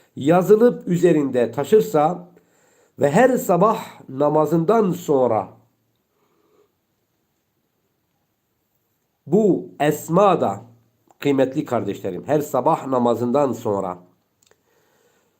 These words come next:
üç bin iki yüz kırk dokuz defa da zikredilirse, o kim halk arasında izzet ve şerefi son derece artar,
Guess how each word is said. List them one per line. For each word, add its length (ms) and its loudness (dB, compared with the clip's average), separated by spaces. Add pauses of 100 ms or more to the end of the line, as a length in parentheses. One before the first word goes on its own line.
(220)
üç 320 -2
bin 120 0
iki 280 -4
yüz 260 -2
kırk 280 -4
dokuz 380 0
defa 300 0
da 180 -2 (240)
zikredilirse, 1200 -2 (2000)
o 160 4
kim 420 -2 (160)
halk 400 -2
arasında 640 0
izzet 560 -2
ve 360 0
şerefi 680 0
son 320 2
derece 360 2
artar, 580 0